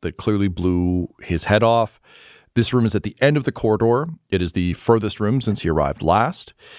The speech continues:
There is a slotted window that he can't get out of, um, nor can anyone get into,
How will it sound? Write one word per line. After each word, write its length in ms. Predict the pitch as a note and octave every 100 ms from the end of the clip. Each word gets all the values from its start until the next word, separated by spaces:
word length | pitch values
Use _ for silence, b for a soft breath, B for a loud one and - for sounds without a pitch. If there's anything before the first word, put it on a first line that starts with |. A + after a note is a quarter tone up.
| B B B B _ -
There 240 | G2+ G2+ G2
is 500 | G#2 G2+ G2+ G2 -
a 80 | G2+
slotted 460 | - B2+ B2 C3 A2
window 320 | A2+ A2+ A#2
that 220 | G2 -
he 140 | F#2+
can't 240 | G2+ G#2 F2+
get 120 | F2
out 160 | F2 F#2+
of, 320 | A#2+ C3+ -
um, 300 | F2 D#2+ D#2+
nor 160 | E2+ D#2+
can 140 | F2
anyone 200 | D#2+ E2
get 180 | D#2 -
into, 580 | F2+ E2 - B2 E3